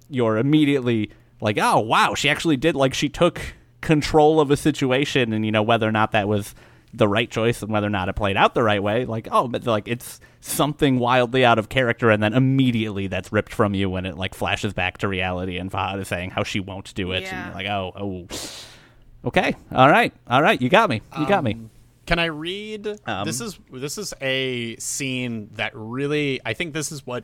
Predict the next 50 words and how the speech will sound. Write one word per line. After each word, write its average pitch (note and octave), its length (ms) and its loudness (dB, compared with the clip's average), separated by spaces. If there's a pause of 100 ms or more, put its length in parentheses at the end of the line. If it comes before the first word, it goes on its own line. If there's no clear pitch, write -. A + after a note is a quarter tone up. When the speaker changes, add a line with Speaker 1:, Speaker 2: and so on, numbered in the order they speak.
Speaker 3:
sold A#2 460 -10
me D3+ 260 -8
and A2+ 220 -12
drew A2+ 200 -12
me G#2+ 140 -8 (100)
into A2+ 300 -14
the F3+ 80 -10
game. G#3 400 -6 (320)
Um, A2+ 300 0
can C3 180 -4
I C3+ 40 0
read C3+ 420 -4
one B2+ 100 -4
of A2+ 160 -8
the A#2 280 -4
monologues A#2+ 680 -4
from F#4+ 140 -4
Speaker 2:
Oh, G#4+ 40 -4
Speaker 3:
Sarah A#2 280 -4
Speaker 2:
yeah, C#3 320 -6
Speaker 3:
about B2 240 -2
Melissa? A#2+ 320 -2
Speaker 2:
definitely. F3 180 -6 (640)
Speaker 3:
Okay, A#2+ 360 -2
cool. A2+ 260 -2 (180)
Speaker 1:
Yeah. B2 140 2
Speaker 3:
So - 60 4
this F#3 180 0
happened F3+ 400 2
in C#3 140 -4
Speaker 1:
Go C#3+ 80 4
Speaker 3:
the - 40 0
Speaker 1:
for G#3+ 60 0
it. C3 100 0
Speaker 3:
beginning D3 400 -6 (100)
before B2 360 -4
she A#2+ 160 -6
walked A2 340 -4
into A2+ 400 -10
her G#2 140 -12
room A#2+ 520 -8
and G#2+ 280 -10
was, A2+ 200 -8
like, A2 200 -6
reflecting A2 500 -8
about G#2+ 300 -6
Sarah A2+ 340 -2
and A2 160 -10
kind G#2+ 220 -4
of, G2+ 160 -12